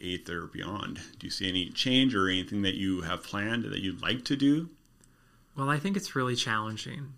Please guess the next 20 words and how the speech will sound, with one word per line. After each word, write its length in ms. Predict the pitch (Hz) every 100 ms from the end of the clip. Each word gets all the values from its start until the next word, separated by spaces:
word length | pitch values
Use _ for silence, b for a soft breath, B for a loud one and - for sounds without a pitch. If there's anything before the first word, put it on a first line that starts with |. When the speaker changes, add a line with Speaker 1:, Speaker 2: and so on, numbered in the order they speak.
| -
Speaker 2:
because 440 | 120 127 113 -
there's 200 | - 127
really 200 | 135 156
no 100 | 139
status 460 | 131 - 117 107 104
quo 260 | - 113 107
that's 180 | 104 -
gonna 160 | 104
be 80 | 101
preserved, 580 | 98 104 120 117 123 - -
no 140 | 117
matter 360 | 120 117 117 110
what 300 | 104 107 113
the 100 | 107
outcome 300 | 110 - 127
of 100 | 107
the 60 | 120
election 420 | 101 101 - 87
is. 300 | - 85 -
Speaker 1:
Right. 200 | 90 82